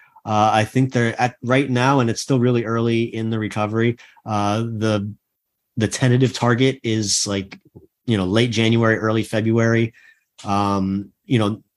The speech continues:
if the Panthers are, you know, the, the team that they expect themselves to be, that's, you know, one of the better teams in the Atlantic Division in the Eastern Conference, I would imagine there's not gonna be a big rush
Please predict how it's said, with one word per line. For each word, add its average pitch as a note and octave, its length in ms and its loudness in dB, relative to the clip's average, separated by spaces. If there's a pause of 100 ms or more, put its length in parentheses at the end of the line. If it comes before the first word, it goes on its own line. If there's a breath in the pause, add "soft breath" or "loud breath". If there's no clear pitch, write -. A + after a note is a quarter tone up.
(300)
if A#2+ 220 0
the C3+ 80 2
Panthers C#3+ 500 2
are, A#2+ 320 2
you B2+ 80 0
know, G#2+ 300 -2
the, B2 100 -4
the A2 180 0
team C3 300 2
that A#2 260 0
they A#2+ 340 2 (100)
expect - 500 -2
themselves B2 460 0
to B2+ 100 0
be, B2 300 2 (320 loud breath)
that's, A2 280 -4
you A#2+ 80 2
know, A2+ 80 2
one A2+ 200 2
of G#2+ 60 -2
the A2+ 60 2
better A#2+ 300 0
teams A#2+ 380 -2
in A#2 80 -2
the A2+ 80 -2
Atlantic A#2 320 -4
Division A2+ 340 0
in G#2+ 80 -2
the G#2+ 80 -2
Eastern A2+ 300 -4
Conference, A2+ 440 0 (320 loud breath)
I A2+ 140 2
would A#2+ 140 4
imagine A#2 280 4
there's A2 140 0
not A#2 120 0
gonna A#2 120 0
be A2+ 100 2
a A2 60 0
big A2 180 0
rush G#2+ 560 -2